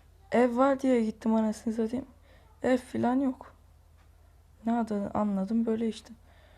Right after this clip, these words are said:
Şuraya gideceğim. Bir numara bayıldın mı? Vallahi gelemem kardeşim. Birisi nereye atlamış? Yo yo gitmeyeceğim,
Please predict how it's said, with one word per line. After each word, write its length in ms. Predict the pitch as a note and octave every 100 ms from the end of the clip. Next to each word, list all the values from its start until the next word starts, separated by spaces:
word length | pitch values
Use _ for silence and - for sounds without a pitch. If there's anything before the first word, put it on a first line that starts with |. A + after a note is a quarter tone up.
| - -
Şuraya 300 | - A#3 A#3+
gideceğim. 500 | A3+ A#3 A3+ A#3 A3+
Bir 100 | B3
numara 380 | B3 B3 A#3 A3
bayıldın 380 | A#3 A#3 B3+
mı? 180 | A#3+ G3+ - - - - -
Vallahi 340 | B3 A#3 A3
gelemem 500 | A3 A#3+ A#3 G#3+ G3+
kardeşim. 540 | G3 - G#3 F#3+ - - - - - - - - -
Birisi 280 | A3+ A3+
nereye 260 | A3 A3 G3
atlamış? 640 | G3 - F#3 F#3+ - - - - - - - -
Yo 120 | A3+
yo 140 | A3+
gitmeyeceğim, 520 | F#3+ A3+ - F#3 F3+